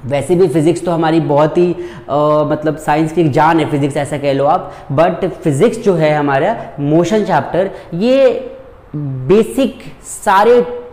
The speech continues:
डाउट्स को clear करेगा आगे के लिए। अगर आप higher class में science side से जाते हो और कुछ आपने engineering के line के लिए जाना है, तो उसके लिए बहुत best chapter है।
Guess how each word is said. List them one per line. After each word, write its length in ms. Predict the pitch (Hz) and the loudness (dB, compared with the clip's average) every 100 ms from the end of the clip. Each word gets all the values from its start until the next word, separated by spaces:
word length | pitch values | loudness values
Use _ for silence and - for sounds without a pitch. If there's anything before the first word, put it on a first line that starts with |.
| - - - | -20 -16 -6
डाउट्स 500 | 135 151 180 214 - | 2 4 6 4 2
को 140 | 208 | 0
clear 380 | 202 202 202 214 | 2 4 4 4
करेगा 560 | 202 196 185 190 233 - - - - - - | 4 4 4 4 2 -2 -12 -18 -20 -12 0
आगे 320 | 156 165 208 | 2 6 4
के 180 | 208 196 | 4 4
लिए। 500 | 175 170 196 208 - - | 6 6 4 2 -4 -8
अगर 180 | 156 156 | -2 2
आप 120 | 165 | 2
higher 260 | 156 160 165 | 2 0 0
class 360 | 165 156 156 | 2 2 2
में 200 | 165 165 | 0 0
science 360 | 165 143 143 156 | 0 -2 0 0
side 220 | 156 151 | 0 -2
से 140 | - 151 | -4 0
जाते 320 | 147 143 160 | 0 0 0
हो 260 | 151 160 | 0 2
और 220 | 156 143 143 | 2 -2 0
कुछ 280 | 202 208 - - - - | 0 0 -6 -18 -20 -8
आपने 360 | - 143 147 147 | 0 0 2 2
engineering 420 | 147 151 151 151 | 2 2 2 2
के 100 | 151 | 2
line 240 | 143 143 | 2 2
के 60 | 139 | 2
लिए 140 | 147 | 2
जाना 220 | 139 135 139 | 4 2 2
है, 180 | 156 | -2
तो 220 | 180 214 196 | 0 4 4
उसके 220 | 202 190 | 4 4
लिए 120 | 175 | 4
बहुत 300 | 131 120 135 | 2 0 -2
best 300 | 117 123 120 | -2 -4 -4
chapter 340 | 110 104 113 | -8 -8 -10
है। 80 | - | -12